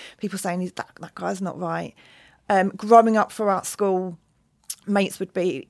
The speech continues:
you know, he, he was well known in the sense, "Oh, your dad's round the corner stalking you." The dad in the white van, 'cause he was a builder. Um, so he was,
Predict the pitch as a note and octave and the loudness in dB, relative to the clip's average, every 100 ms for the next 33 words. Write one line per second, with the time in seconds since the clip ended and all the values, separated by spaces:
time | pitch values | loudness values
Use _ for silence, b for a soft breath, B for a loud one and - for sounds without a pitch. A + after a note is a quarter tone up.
0 | _ - G3+ F#3+ F3+ G3 A#3 B3 A#3+ G3+ | _ -6 -2 -2 -2 -2 0 2 2 6
1 | A#3+ A#3 A3 G#3 G3+ G3+ G3+ F#3 F3+ F3+ | 10 10 8 4 2 0 -2 -2 -4 -8
2 | F3+ F3+ F#3 F#3 F3+ F#3+ G3+ F#3+ - F#3+ | -10 -8 -8 -8 -8 -6 -4 -4 -2 -4
3 | F3+ F#3+ F3+ E3+ F3 - - F#3 G3 F#3+ | -4 -6 -6 -6 -8 -12 -12 -4 -2 0
4 | F#3+ F#3 F3+ E3+ F#3 F#3 F3+ F3 - F3+ | -2 0 -2 -2 -4 -4 -4 -6 -8 -6
5 | F#3 F3 F3 F#3 F3+ F#3 F3+ F3+ b b | -4 -6 -4 -2 -2 -2 -2 -4 b b
6 | b b b _ - E3+ E3+ - - G#3 | b b b _ -6 -4 -4 -8 -4 0
7 | G3+ F#3+ | 0 0